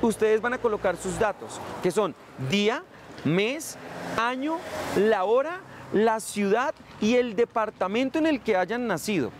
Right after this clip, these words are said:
Esta página ustedes pueden abrirla en cualquier parte del mundo. Le dan en OK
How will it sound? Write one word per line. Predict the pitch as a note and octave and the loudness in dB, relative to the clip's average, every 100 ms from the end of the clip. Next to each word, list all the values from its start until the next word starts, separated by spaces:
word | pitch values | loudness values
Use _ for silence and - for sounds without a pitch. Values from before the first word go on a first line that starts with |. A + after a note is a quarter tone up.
| - - - - | -20 -16 -12 0
Esta | G#3 - A3 | 0 0 -2
página | A3 G3+ B3 C4 C4 - | -2 -4 -4 -4 -6 -2
ustedes | F#3 F#3+ F#3+ F#3+ | -2 2 2 2
pueden | G3+ G#3 F#3 | 2 2 2
abrirla | F3 G#3+ B3 B3+ - - | 0 2 0 -2 -8 -2
en | A#3+ | 0
cualquier | - A3 A3+ A3 | 0 -2 -2 0
parte | A3+ G#3+ A#3 | -2 2 2
del | G3+ | 4
mundo. | F#3 D#3+ A2 - - - - | 2 -2 -4 -8 -20 -14 0
Le | F3 | 2
dan | F#3+ F#3+ - | 2 0 -2
en | D#3 D3 | 0 0
OK | C3 | 0